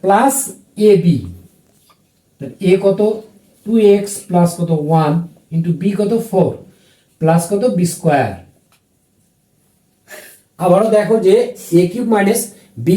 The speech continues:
কিউবের যে সূত্রটা আছে, সেই সূত্র কিন্তু আমরা এখানে লিখছি, এখানে কোনো অন্য কোনো কাজ নাই আমাদের। যে a minus b into এ স্কয়ার plus a b plus কত? বি স্কয়ার। এখন আমরা কি করবো? যে দেখো টু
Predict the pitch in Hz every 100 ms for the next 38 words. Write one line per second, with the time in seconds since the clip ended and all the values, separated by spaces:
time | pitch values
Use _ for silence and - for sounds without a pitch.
0 | 180 220 240 240 - 269 - 262 240 208
1 | 160 - 127 - - _ _ 185 185 269
2 | 277 277 277 262 247 233 220 196 196 170
3 | 156 - 107 135 214 208 233 226 233 226
4 | 226 226 214 170 175 151 117 92 - _
5 | - - - - 208 135 160 180 240 262
6 | 233 220 240 190 165 175 - - 214 233
7 | 208 185 180 175 - 180 185 175 151 165
8 | - - _ _ _ 165 180 180 185 233
9 | - 165 175 202 196 294 - - _ _
10 | - 285 - 123 87 - _ _ - -
11 | _ _ _ _ _ _ - 170 247 247
12 | 240 226 233 240 226 196 185 180 160 -
13 | - _ _ -